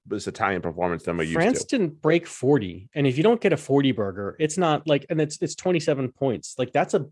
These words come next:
Speaker 2: thorough butt whipping, let's put it that way. But France are potentially the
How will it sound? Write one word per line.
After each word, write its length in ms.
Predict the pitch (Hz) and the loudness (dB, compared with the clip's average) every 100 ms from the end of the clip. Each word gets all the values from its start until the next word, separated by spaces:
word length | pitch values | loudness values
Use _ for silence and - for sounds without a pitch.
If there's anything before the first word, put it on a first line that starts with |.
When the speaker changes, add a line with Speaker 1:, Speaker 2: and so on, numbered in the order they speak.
| - | -16
Speaker 2:
thorough 360 | - 151 151 120 | -2 2 4 2
butt 220 | 117 110 | 0 -2
whipping, 300 | 104 92 98 | -4 -8 -6
let's 140 | 123 | -6
put 120 | - | -6
it 80 | 101 | 0
that 160 | 110 92 | 0 0
way. 140 | 101 104 | -2 -2
But 140 | 113 - - - _ | -4 -8 -20 -20 _
France 260 | 143 233 - | 0 2 2
are 40 | 190 | 0
potentially 600 | - 165 160 175 - | 0 -2 2 0 0
the 120 | 131 | 0